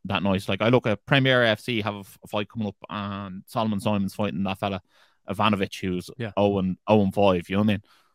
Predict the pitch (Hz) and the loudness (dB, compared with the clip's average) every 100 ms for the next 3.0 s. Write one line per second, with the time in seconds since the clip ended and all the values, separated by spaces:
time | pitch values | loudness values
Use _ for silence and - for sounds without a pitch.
0 | - - 117 151 101 _ _ _ _ - | -14 -4 2 2 2 _ _ _ _ 0
1 | 165 156 151 135 120 110 - 131 113 113 | 4 4 4 2 0 -4 -6 -4 0 0
2 | 117 117 95 90 - 107 117 107 101 | 0 -2 -4 -8 -6 -2 -2 -2 -4